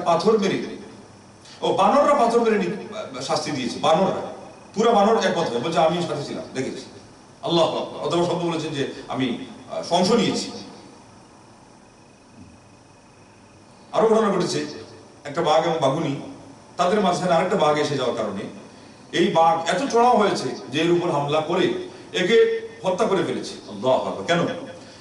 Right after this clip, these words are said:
একটা জিন হওয়া সত্ত্বেও সে যে বনের রাজা, তার মধ্যেও সেই কি আছে, আপনার আত্মমর্যাদা বোধ আছে।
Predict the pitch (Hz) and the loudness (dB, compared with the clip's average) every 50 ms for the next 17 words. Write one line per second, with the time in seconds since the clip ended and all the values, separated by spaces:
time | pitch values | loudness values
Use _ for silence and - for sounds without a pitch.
0 | - - 127 - 160 147 139 - - - - - - - - - 180 247 269 220 | -8 -8 -4 0 2 4 4 4 2 0 -4 -8 -10 -10 -6 -2 2 2 2 2
1 | - - 156 165 165 - 151 139 107 - 147 123 110 98 - - - - - 147 | 2 0 2 2 2 2 2 -2 -2 -2 -2 -2 -2 -2 -4 -8 -10 -4 -2 -2
2 | 147 135 143 127 110 - - - - 90 98 123 139 151 160 147 131 117 117 107 | 0 0 0 -2 -2 -4 -6 -10 -12 -10 -6 -4 -2 0 0 0 0 -2 -2 -2
3 | 104 110 101 92 - - - - - - - - - - - - - 127 - 151 | 0 0 0 0 -2 -8 -12 -16 -16 -20 -20 -20 -20 -20 -18 -6 -2 0 0 2
4 | 175 175 170 - 214 196 - - 147 143 131 131 - - - 143 156 143 - - | 2 0 2 2 2 2 2 2 2 2 2 0 0 -4 -6 -2 -2 0 0 -2
5 | - - - - - - - - - - - - - - - - 127 131 127 123 | -4 -6 -10 -10 -12 -16 -20 -20 -20 -20 -20 -16 -10 -8 -8 -6 0 0 2 2
6 | 120 117 113 - - - - - - - - - - - - - - - - - | 2 0 -2 -6 -10 -12 -14 -16 -18 -20 -20 -20 -20 -20 -20 -20 -20 -20 -20 -20
7 | - - - - - - 214 240 220 208 180 185 185 170 147 135 131 123 - - | -20 -12 -10 -10 -6 0 2 4 4 4 4 4 2 2 2 2 2 0 -2 -6
8 | - - - - | -8 -10 -12 -14